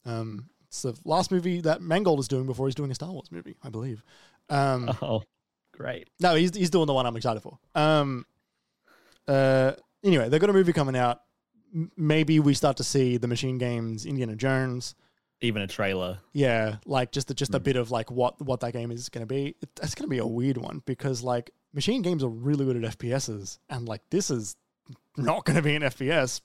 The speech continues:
Speaker 1: probably.
Speaker 2: No, it probably shouldn't be, no.
Speaker 1: No. Um, and so, like, we don't really know what that is, which is fascinating.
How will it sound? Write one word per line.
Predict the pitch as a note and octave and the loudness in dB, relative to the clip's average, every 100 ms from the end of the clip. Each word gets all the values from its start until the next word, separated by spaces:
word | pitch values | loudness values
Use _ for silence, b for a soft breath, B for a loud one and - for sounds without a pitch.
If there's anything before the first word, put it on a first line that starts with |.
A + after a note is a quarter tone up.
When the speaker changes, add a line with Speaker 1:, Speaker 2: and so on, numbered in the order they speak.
| - | -4
Speaker 1:
probably. | B2+ D3+ D3+ A#2 A2+ D#3 B B B - | 0 2 0 0 -4 -6 B B B -8
Speaker 2:
No, | C#3+ A2+ | -2 0
it | - - | -2 -4
probably | D3 A#2+ | -2 -2
shouldn't | - G#2+ G2 | -2 -4 -4
be, | G2 | -6
no. | G#2 G2 F#2+ | -6 -4 0
Speaker 1:
No. | G3 C#3 G#2+ G#2+ _ | 2 2 -2 -8 _
Um, | C#3+ D3+ D3 C3 - | 0 2 2 -2 -4
and | C#3+ | -2
so, | - D3+ | 2 2
like, | C#3+ C3 | 2 0
we | B2+ | -2
don't | D3 D#3+ | -2 -2
really | E3 D#3+ | -4 -4
know | E3 | -4
what | E3+ | -2
that | F3+ | -2
is, | A#3 A#2+ - | -4 -6 -8
which | A2+ | -12
is | A2 | -10
fascinating. | G#2+ A2 D3 - - D3+ | -10 -10 -12 -12 -14 -14